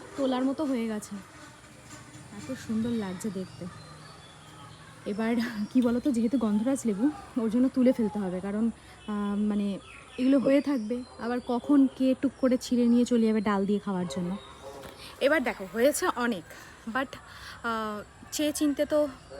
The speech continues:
খুবই মানুষ কম নেয়, ছিঁড়ে নিতেই বেশি পছন্দ করে। Even এরকম ঝোলা, আহ, গাছে লেবু দেখলে আমিও ছিঁড়েই নিতাম।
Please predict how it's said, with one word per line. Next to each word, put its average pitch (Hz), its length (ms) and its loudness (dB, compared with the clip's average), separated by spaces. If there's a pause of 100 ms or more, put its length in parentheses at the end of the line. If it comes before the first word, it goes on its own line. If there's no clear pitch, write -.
(100)
খুবই 294 200 4
মানুষ 262 360 2
কম 262 240 0
নেয়, 240 280 -2 (600)
ছিঁড়ে 277 280 2
নিতেই 277 260 2
বেশি 254 200 -2
পছন্দ 240 340 -4
করে। 220 220 -6 (520)
Even 269 300 2
এরকম 254 380 2
ঝোলা, 247 360 2
আহ, 233 260 -4
গাছে 220 540 2
লেবু 233 240 0
দেখলে 240 360 -2 (340)
আমিও 294 280 2
ছিঁড়েই 262 320 0
নিতাম। 175 280 -4